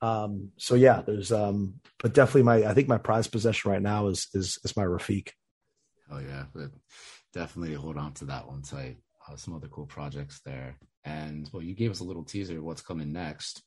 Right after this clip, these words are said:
Speaker 2: but before we do leave, just wanna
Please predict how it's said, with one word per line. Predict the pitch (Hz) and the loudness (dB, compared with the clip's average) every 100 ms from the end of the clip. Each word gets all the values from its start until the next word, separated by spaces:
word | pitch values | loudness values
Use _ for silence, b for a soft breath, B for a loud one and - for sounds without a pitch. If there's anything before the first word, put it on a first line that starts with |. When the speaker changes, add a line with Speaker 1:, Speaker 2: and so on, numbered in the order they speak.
| - | -10
Speaker 2:
but | 73 69 69 B B B _ | -8 -8 -10 B B B _
before | - 101 | -8 -2
we | 90 | -2
do | 78 87 | -2 -4
leave, | 76 80 78 | -4 -4 -6
just | 69 - | -8 -10
wanna | 87 82 76 71 | -8 -6 -8 -10